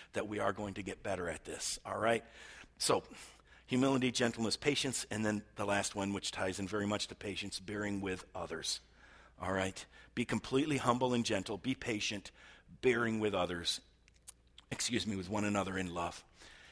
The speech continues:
And this word is, uh, again, one of the really hard calls because what it really means is it's,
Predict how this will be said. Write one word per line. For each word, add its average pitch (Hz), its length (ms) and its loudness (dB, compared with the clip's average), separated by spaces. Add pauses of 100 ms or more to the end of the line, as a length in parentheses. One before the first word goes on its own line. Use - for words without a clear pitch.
(160)
And 104 160 0
this - 260 2 (120)
word 95 420 0
is, 90 360 0 (760)
uh, - 100 0
again, 98 340 2
one 98 80 0
of 98 60 -2
the 98 80 0
really 101 220 0
hard 92 260 -2 (160)
calls 92 420 -4
because 104 300 -4 (140)
what 107 100 2
it 98 100 0
really 113 300 2 (220)
means 107 420 0
is 92 320 0 (420)
it's, - 280 0